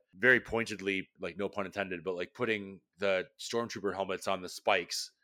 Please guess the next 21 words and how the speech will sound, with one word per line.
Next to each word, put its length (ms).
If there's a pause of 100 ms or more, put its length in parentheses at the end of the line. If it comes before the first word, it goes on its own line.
You 100
know, 60
it's 140
a 40
very 200
striking 440
image 220
from 140
Mandalorian. 580
It's 160
kinda 200
like 140
a 40
timestamp 640 (200)
for 220
where 200
we 160
are 340
in 80
this 180
ti-, 140